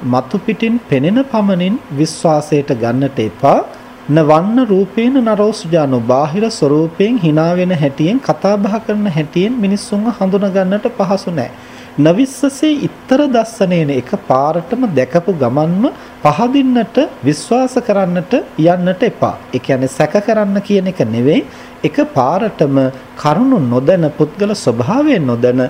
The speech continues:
තීරණවලට එළඹෙන්නට යන්නට එපා. ඒ කුමක් නිසාද?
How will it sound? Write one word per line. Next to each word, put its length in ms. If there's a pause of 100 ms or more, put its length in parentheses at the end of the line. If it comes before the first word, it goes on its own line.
(200)
තීරණවලට 720
එළඹෙන්නට 600
යන්නට 380
එපා. 280 (420)
ඒ 100
කුමක් 440
නිසාද? 500